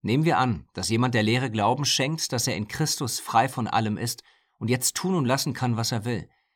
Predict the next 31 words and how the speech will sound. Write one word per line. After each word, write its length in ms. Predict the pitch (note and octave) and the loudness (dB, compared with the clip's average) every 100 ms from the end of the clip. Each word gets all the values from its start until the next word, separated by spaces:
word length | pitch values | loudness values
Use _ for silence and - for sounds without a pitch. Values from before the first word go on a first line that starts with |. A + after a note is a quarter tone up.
| _ - | _ -10
Das 200 | G2+ - | -4 4
heißt, 420 | A#2+ D#3 - - | 4 4 -4 -6
er 140 | - A#2 | -2 2
genießt 380 | A#2 D#3+ - | 4 4 2
seine 260 | C#3+ A#2+ G#2+ | 0 2 2
sogenannte 520 | A2+ A#2 A2 G#2+ G#2+ | 0 2 2 0 -2
Freiheit 600 | - - G2+ G2+ G2 F2+ | -6 0 2 2 0 -4
in 140 | D2 - | -6 -10
Christus. 580 | - F#2+ - - - - _ _ _ _ _ | -8 -8 -8 -10 -12 -16 _ _ _ _ _
Hierzu 360 | - G#2 G#2+ C3 | -2 -2 2 2
hat 120 | B2 | 2
er 60 | B2+ | 0
folgenden 380 | - A#2+ B2 A#2 | 2 4 4 0
Vers 340 | - B2+ - | 0 -2 -2
als 300 | - G2+ - | -4 -4 -4
biblischen 520 | - A2+ A2+ G#2+ A2+ | -2 -2 0 0 0
Beleg 300 | G#2+ A2 C3 | 0 -2 -4
gelehrt 360 | - F2 E2 - | -4 -6 -6 -8
bekommen. 420 | F2 - F2 C#2 _ _ _ _ _ - | -12 -6 -6 -6 _ _ _ _ _ -4
Erster 340 | G2 G2+ - | 0 0 -2
Korinther 500 | B2 C3 G#2 G2+ C3+ | -2 -2 0 -2 -4
zehn 360 | C3 - G#2+ G2 | -2 0 0 0
dreiundzwanzig. 840 | G2 G2 G#2 A#2 B2 - F2 - - _ _ _ - | -2 -4 -2 -2 -2 -2 -4 -6 -12 _ _ _ 4
„Alles 380 | G2 B2 D3+ - | 6 6 2 -4
ist 220 | C3 - | -6 -4
erlaubt, 640 | B2+ B2+ A#2+ E2+ - - _ _ | -2 2 2 0 -4 -6 _ _
aber 180 | - F#2+ | -6 -2
nicht 240 | F#2 F2+ G2+ | -4 -2 -2
alles 220 | G2+ G#2+ | -2 -4
ist 140 | A2+ | 0
nützlich. 560 | A#2+ B2 - - - | 0 0 -6 -8 -14